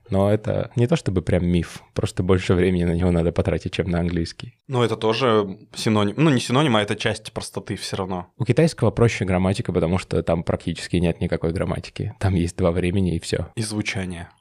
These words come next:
Speaker 1: Тона, на них надо год потратить, чтобы речевой аппарат правильно стоял. Вот это да, это боль прямо, год, э, бесконечной фонетической практики, зато потом будет всё проще гораздо. Ну, а слова, ну,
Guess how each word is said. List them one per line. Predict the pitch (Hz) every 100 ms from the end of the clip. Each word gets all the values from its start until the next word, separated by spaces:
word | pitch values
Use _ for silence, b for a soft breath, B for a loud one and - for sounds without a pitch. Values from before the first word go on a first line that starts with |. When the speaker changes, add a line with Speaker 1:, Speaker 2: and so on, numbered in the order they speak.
| _
Speaker 1:
Тона, | 101 98 92 107 -
на | 95
них | 92 101
надо | 95 87
год | 92 87 82
потратить, | - - 87 101
чтобы | - 92 87
речевой | - 92
аппарат | 85 90 87
правильно | - 85 - -
стоял. | - - 92 98 _
Вот | 104 151
это | 151
да, | 95 95 110 _
это | - 113
боль | 101 92
прямо, | - 90 87
год, | 92 107 135 127 - -
э, | 104 98
бесконечной | 95 95 - 95 101 - 92
фонетической | 101 92 98 92 -
практики, | - 160 - -
зато | 95 92
потом | 127 131 147
будет | 123 127 120
всё | -
проще | - 107 - 113
гораздо. | 101 101 - - _ -
Ну, | 127 147
а | 104
слова, | - 104 110 131 113 -
ну, | 131 110